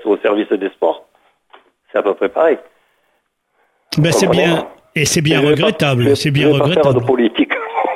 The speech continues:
Speaker 2: Ah non, non, ce n'est pas de la politique, ça. C'est de l'organisation d'une association qui est très
Speaker 1: Voilà.
Speaker 2: utile, très utile et complémentaire au sport.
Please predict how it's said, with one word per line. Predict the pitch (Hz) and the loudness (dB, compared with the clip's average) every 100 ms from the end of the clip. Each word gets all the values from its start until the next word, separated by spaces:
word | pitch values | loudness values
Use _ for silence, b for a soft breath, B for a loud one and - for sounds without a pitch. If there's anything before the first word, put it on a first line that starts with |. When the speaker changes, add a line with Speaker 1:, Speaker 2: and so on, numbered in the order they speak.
| - | -6
Speaker 2:
Ah | 208 262 | 0 2
non, | 285 | 4
non, | 277 269 | 4 2
ce | - 226 | 2 2
n'est | 202 | 2
pas | - 240 | 2 0
de | 180 | 0
la | |
politique, | 139 165 208 - 294 - | 0 0 0 0 -2 0
ça. | 196 175 - B B | 0 0 -2 B B
C'est | 202 | 0
de | 180 | 0
l'organisation | 190 160 175 170 156 165 - 240 | 0 0 0 2 2 0 2 2
d'une | 247 180 180 | 2 2 2
association | 165 - 165 - 165 139 214 269 254 B B - | 2 0 0 2 0 2 2 2 0 B B -2
qui | 190 | -2
est | - | 0
très | - 262 | 0 2
Speaker 1:
Voilà. | 170 202 | 2 0
Speaker 2:
utile, | 143 220 262 240 160 | 0 0 2 2 0
très | - 214 175 | 0 0 2
utile | 160 214 233 | 0 0 -2
et | |
complémentaire | 196 180 175 156 147 208 214 | 0 0 2 2 2 0 0
au | |
sport. | 196 - 170 | -2 0 0